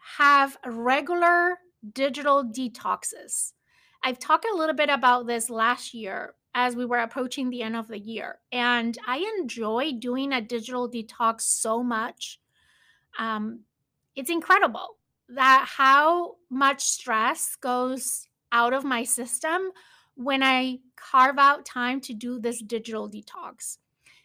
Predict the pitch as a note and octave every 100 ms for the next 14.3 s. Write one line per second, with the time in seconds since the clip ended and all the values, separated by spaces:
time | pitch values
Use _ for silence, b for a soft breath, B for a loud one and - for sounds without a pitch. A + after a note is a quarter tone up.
0 | - C#4+ D#4 G4 G#4+ D4 B3 C4+ D4+ -
1 | _ A#3+ C4 A#3+ A#3+ C4 D4+ D4+ C4 A#3
2 | A3+ A3 A#3+ A3+ A#3 C4 C4+ C4 C4+ C4
3 | - A#3+ A#3+ A#3 A#3 A3 - _ _ _
4 | A#3+ - A#3 A3+ C4+ D#4 D#4+ - B3 A#3+
5 | C4 A3+ A#3+ - A3+ A3+ D4+ C#4+ D4 -
6 | A#3+ A#3 A3+ b b b b _ C#4+ C#4+
7 | - C#4 B3+ - D4+ E4 D#4+ - _ _
8 | _ _ _ _ F4 D#4+ B3+ B3 A#3+ B3
9 | C4 C#4 C4 B3+ A3 B3 A#3+ A3 A#3 A3
10 | A3 G#3+ G#3 A3 G#3+ - - G#3 - A3+
11 | A3 A3 A3 - C#4+ C#4 C4+ B3+ C4 A#3+
12 | A#3+ A#3+ B3 B3+ F4+ F#4 F4+ D4+ C#4 B3+
13 | B3+ B3+ B3 A#3+ A#3+ B3 - A#3 A#3 A#3
14 | A3+ A3+